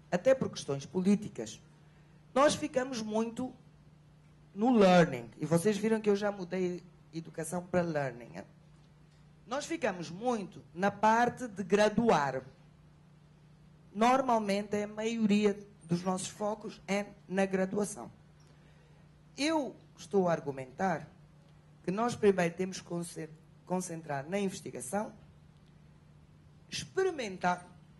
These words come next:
pôr essa investigação ao serviço da sociedade,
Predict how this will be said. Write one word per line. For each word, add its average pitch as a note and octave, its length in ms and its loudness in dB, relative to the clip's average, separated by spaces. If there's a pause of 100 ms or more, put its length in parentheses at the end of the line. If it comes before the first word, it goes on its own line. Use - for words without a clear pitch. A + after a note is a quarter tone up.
(500)
pôr F#4 280 0
essa C#4 260 -2
investigação F#3 880 -2
ao A#3 140 4
serviço F#3+ 420 -4
da D#3+ 100 -4
sociedade, D3+ 680 -4